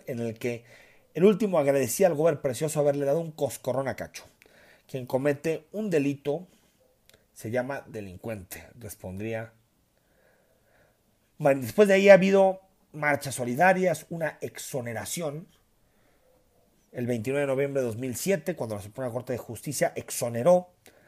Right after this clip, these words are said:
a Marín al concluir que no había evidencia suficiente para demostrar que las autoridades estatales, incluido el gobernador, violaran derechos de la periodista. A pesar de la exoneración, por años Cacho siguió peleando, peleando esto,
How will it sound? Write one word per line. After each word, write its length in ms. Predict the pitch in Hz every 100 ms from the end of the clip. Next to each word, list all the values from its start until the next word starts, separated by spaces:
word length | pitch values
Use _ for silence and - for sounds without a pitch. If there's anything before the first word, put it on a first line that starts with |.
| _ -
a 100 | 113
Marín 400 | 113 151 185 156
al 100 | 151
concluir 400 | 156 151 151 156
que 120 | 143
no 60 |
había 160 | 143 156
evidencia 520 | 143 139 160 160 156
suficiente 420 | 131 117 123 139
para 160 | 139 127
demostrar 260 | 110 110 135
que 100 | 127
las 120 | 113
autoridades 300 | 113 131 120
estatales, 420 | 117 - 139 127
incluido 280 | 123 143 147
el 40 |
gobernador, 340 | 123 117 131 135
violaran 380 | 131 135 139
derechos 560 | 120 123 127 156 151 - _ _ - - _
de 180 | 127 139
la 280 | 143 143 - _
periodista. 600 | - 113 101 98 - - 113 _ _ _ _ _ _ _ _
A 120 | 131
pesar 200 | 135 202
de 80 | 196
la 80 | 156
exoneración, 560 | - 139 139 147 208
por 120 | - 160
años 260 | 170 151
Cacho 280 | - 156 151
siguió 320 | 120 135 139
peleando, 540 | 135 127 117 104 - - _ _ _ _ _ _ _ -
peleando 400 | 120 127 104 71
esto, 220 | -